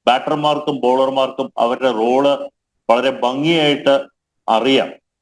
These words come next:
അവരെവിടെയാണ് അവരുടെ ബോളർമാരെ നന്നായിട്ട് പന്തെറിയേണ്ടത്, ഏത് ഘട്ടത്തിലാണ് ബാറ്റർമാർ എങ്ങനെയാണ്, ആ, മത്സരത്തെ വിജയിപ്പിക്കേണ്ടത്. അതിനുദാഹരണം റിയാൻ പരാഗിന്റെ ഒരു ഇന്നിങ്സും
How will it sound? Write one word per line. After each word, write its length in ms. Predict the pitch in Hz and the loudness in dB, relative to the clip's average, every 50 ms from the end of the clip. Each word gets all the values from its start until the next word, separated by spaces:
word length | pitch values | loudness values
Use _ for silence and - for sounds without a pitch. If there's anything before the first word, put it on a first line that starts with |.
| _ _ _ - | _ _ _ -2
അവരെവിടെയാണ് 800 | 113 123 131 131 127 120 139 151 156 147 143 139 139 139 - - - | 0 0 2 0 0 0 0 0 0 0 0 0 0 -2 -4 -4 -4
അവരുടെ 300 | - 120 123 120 120 131 | -4 -2 -2 0 -2 -2
ബോളർമാരെ 560 | 123 117 117 123 123 120 120 127 131 127 127 | 0 0 0 0 0 -2 -2 -2 -2 -2 -2
നന്നായിട്ട് 440 | 120 117 110 113 117 123 127 120 - | -2 -4 -4 -4 -2 -4 -4 -4 -4
പന്തെറിയേണ്ടത്, 600 | - - 107 107 110 127 123 123 120 117 113 117 | -2 -2 -4 -2 -2 -2 -2 -2 -2 -2 -2 -2
ഏത് 320 | 110 107 117 117 127 110 | -2 -2 -2 -2 -2 -2
ഘട്ടത്തിലാണ് 640 | 110 107 104 - 123 - 135 127 117 110 107 110 113 - _ _ _ _ _ _ _ _ - | -2 -4 -2 -4 -8 -6 -2 -2 -2 0 -2 -4 -8 -10 _ _ _ _ _ _ _ _ 2
ബാറ്റർമാർ 480 | 131 147 156 156 165 160 165 165 165 | 2 2 2 -2 -2 0 0 0 0
എങ്ങനെയാണ്, 540 | 160 147 147 151 151 147 143 147 151 131 - - _ _ _ _ _ _ - 117 | -2 -4 -4 -2 -2 -2 0 -2 -2 -4 -6 -12 _ _ _ _ _ _ 0 2
ആ, 300 | 120 123 123 - - - - | 2 2 0 -2 -6 -8 -2
മത്സരത്തെ 560 | 113 120 135 143 - - 175 175 160 135 175 | 0 0 0 0 0 -2 -2 -2 0 -2 -2
വിജയിപ്പിക്കേണ്ടത്. 960 | 156 131 123 120 120 147 160 165 160 165 147 135 135 120 98 92 82 80 - - | -2 -2 -2 0 2 2 2 2 0 -2 -2 -2 -2 -4 -4 -6 -8 -8 -6 -4
അതിനുദാഹരണം 840 | - 120 127 143 156 147 156 160 160 160 170 165 165 156 151 - 123 127 | -4 -2 0 0 0 2 2 2 2 2 0 -2 -4 -4 -6 -6 -4 0
റിയാൻ 260 | 131 135 139 143 139 - | 0 2 0 0 0 -2
പരാഗിന്റെ 460 | 147 143 143 139 135 139 135 135 143 | 0 0 0 0 -2 -4 -4 -4 -4
ഒരു 80 | 135 127 | -2 -2
ഇന്നിങ്സും 540 | 131 127 127 131 127 117 - 147 147 143 | -4 -4 -4 -4 -6 -4 -4 -6 -6 -6